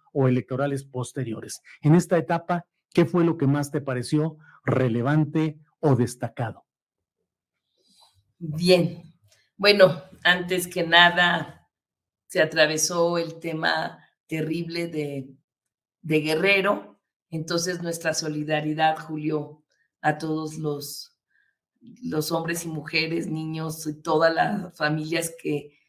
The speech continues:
Speaker 2: quedaron como damnificados y sobre todo a los que, eh, pues hubo ahí un problema mayor de los fallecidos y desaparecidos,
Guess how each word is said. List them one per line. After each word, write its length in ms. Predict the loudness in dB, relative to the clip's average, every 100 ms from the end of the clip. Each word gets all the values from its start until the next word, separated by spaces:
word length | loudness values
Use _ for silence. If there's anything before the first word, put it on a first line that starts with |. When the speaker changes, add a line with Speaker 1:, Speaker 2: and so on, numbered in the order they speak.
| _ _ _ _
Speaker 2:
quedaron 480 | 4 8 8 6
como 240 | 0 -2 -2
damnificados 1120 | 0 0 -2 -6 -2 2 4 4 2 0 -6
y 120 | -10
sobre 340 | -8 -6 -4 -6
todo 420 | -4 -4 0 0
a 60 |
los 240 | 0 -4 -10
que, 440 | -8 -8 -8 -10 _ _ _ _ _ _
eh, 360 | -4 0 -2 -4 -8
pues 220 | -8 -6
hubo 140 | 0 2
ahí 140 | 2
un 140 | -4
problema 880 | -6 -4 -2 -2 -2 -2 -4 -8 -14 -12
mayor 720 | -8 -6 0 2 2 -2 -14
de 220 | _ -10 -8
los 400 | -6 -8 _ _
fallecidos 800 | _ 0 2 2 -2 -4 -6 -6
y 40 | -6
desaparecidos, 960 | -6 -4 -4 -2 -2 -2 0 2 0